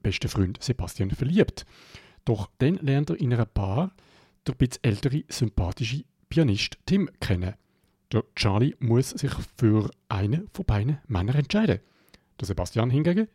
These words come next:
erkennt, dass er seinen besten Freund verlieren könnte. Ein Film rund um die Themen lebenslange Freundschaft, Reichtum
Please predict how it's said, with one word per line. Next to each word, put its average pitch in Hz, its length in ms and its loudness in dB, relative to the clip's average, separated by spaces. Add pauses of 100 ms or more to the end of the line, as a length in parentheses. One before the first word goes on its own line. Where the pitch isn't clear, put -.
erkennt, - 460 -2 (320)
dass 123 160 -4
er 123 60 -4
seinen 117 200 -2
besten - 320 -2
Freund 87 340 -4 (200)
verlieren 165 420 2
könnte. 90 400 -2 (1900)
Ein - 100 2
Film 214 300 2 (140)
rund 139 480 0
um 143 160 2
die - 220 -10
Themen 110 460 0 (120)
lebenslange 127 960 -2
Freundschaft, 120 880 0 (320)
Reichtum 120 680 -2